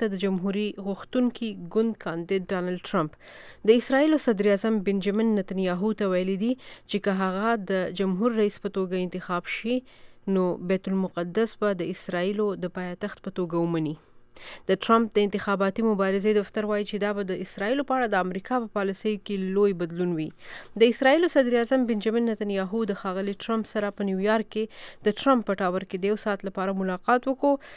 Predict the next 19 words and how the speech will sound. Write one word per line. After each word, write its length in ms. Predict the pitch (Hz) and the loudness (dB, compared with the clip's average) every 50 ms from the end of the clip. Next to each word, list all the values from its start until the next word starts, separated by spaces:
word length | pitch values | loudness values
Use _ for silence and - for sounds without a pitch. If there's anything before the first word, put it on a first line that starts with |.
| - - - - - | -20 -18 -4 2 6
ټرمپ 320 | 277 285 269 - - 220 202 202 | 6 6 6 2 -2 -4 -2 -2
د 160 | 196 185 202 202 196 | -2 0 0 -2 -2
نتنیاهو 580 | 185 - 202 202 196 190 190 190 180 233 247 - - | -2 -2 -2 0 0 0 0 0 0 0 -2 0 0
سره 180 | 220 196 190 175 | -2 -2 -2 0
ژمنه 240 | 202 208 208 208 196 185 | 2 2 4 4 2 0
وکړه 220 | 180 - 190 185 190 - | 0 -2 -4 -4 -4 -2
چې 160 | - 202 190 190 | -2 -2 -2 0
امریکا 320 | 185 196 190 - 208 196 185 180 | -2 -2 -2 -2 -2 -2 0 -2
به 100 | 190 - - | -4 -4 0
ټول 240 | - 269 254 208 180 185 | 4 6 6 6 4 0
بیت 160 | 185 - 190 | -2 -2 -4
المقدس 520 | 190 190 185 - 196 185 202 202 - - - - - - - - - 185 196 | -4 -4 -4 -4 -2 -2 -2 -4 -4 -6 -12 -18 -18 -20 -16 -10 0 2 2
د 100 | 202 190 | 2 2
اسرائیلو 440 | - 202 202 202 202 196 196 185 180 180 | 0 0 0 2 2 2 0 -2 -2 -6
د 100 | 190 - | -4 -2
پایتخت 420 | 202 190 190 190 - 220 - - - 202 | 0 0 0 -2 -4 -6 -8 -8 -10 -6
په 80 | - | -4
توګه 240 | 196 185 175 185 185 | -4 -2 0 0 0
ومني. 320 | 180 180 175 170 170 170 | 0 0 0 0 -2 -4